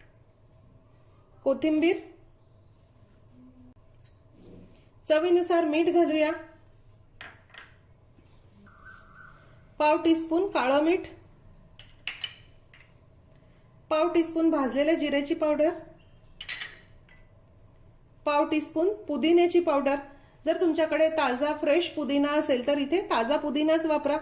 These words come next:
आज माझ्याकडे ताजा पुदिना नव्हता म्हणून मी ही पुदिन्याची पावडर वापरणार आहे. आणि हे एक वाटी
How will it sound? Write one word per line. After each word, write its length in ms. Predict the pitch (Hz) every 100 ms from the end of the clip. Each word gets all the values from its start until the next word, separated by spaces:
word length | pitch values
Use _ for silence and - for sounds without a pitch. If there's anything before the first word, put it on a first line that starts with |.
| -
आज 200 | 262 285
माझ्याकडे 420 | 285 262 277 269 330
ताजा 280 | 285 233
पुदिना 360 | 262 262 254 254
नव्हता 300 | 302 330 233
म्हणून 260 | 240 247 285
मी 120 | 269
ही 160 | 277 381 -
पुदिन्याची 420 | 247 254 262 262
पावडर 340 | 349 339 277 285
वापरणार 440 | 277 277 269 269
आहे. 240 | 269 262 392 - - - - - - - - - - - - - - - - - - - - - - - - - -
आणि 260 | 240 262 403 - - - -
हे 60 | 311
एक 340 | - 254 285 285
वाटी 240 | 254 381